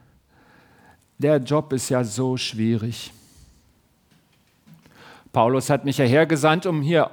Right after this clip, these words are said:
für Ordnung zu sorgen, ungesunden Lehren entgegenzutreten und um sinnvolle Strukturen zu schaffen, die richtigen Leute einzusetzen in Aufgaben, Ämter.“ Schon am Anfang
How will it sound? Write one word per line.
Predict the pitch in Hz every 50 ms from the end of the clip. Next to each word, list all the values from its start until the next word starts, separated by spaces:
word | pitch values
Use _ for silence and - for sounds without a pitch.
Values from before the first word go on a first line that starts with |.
| - - _
für | - - 151 143 -
Ordnung | - 143 175 185 180 180 160 -
zu | - - 143
sorgen, | 110 139 131 123 120 113 113 101 - - - - - - - - - - -
ungesunden | - 185 233 233 190 208 147 170 202 190 185 160 170
Lehren | 156 170 190 220 247 233 214 185
entgegenzutreten | 170 151 131 196 240 254 254 226 202 202 - - 170 175 190 190 - 185
und | 165 165 170
um | 185 175 156
sinnvolle | 123 196 254 254 226 - 214 214 208 190
Strukturen | - - 185 180 - - - 226 247 240 226 202
zu | - 190 175
schaffen, | - - 180 170 - - 170 147 139 - - _ _ _ _ _ _ _ _ _ _ - - - - - _ _ _ - _ _ - _ _ -
die | 147
richtigen | 156 147 196 254 233 - - 233 185 196 196
Leute | 180 156 165 202 233 240 - 214 170 - - - - -
einzusetzen | 123 151 196 254 262 - - 214 160 180 175 - - - - 143 135
in | 139 139 135 -
Aufgaben, | - 123 160 202 190 - - 165 160 156 143 127
Ämter.“ | - 123 147 190 202 190 - 190 170 156 147 - - - - _ _ _ _ _ _ _ _ _ _ _ _ _ _ _ 190 - - - - _ _ _ _ _ _ _ _ _ _ _ _ -
Schon | - - 113 113
am | 113 113 113
Anfang | - 110 139 156 165 156 - - 127 113 113 107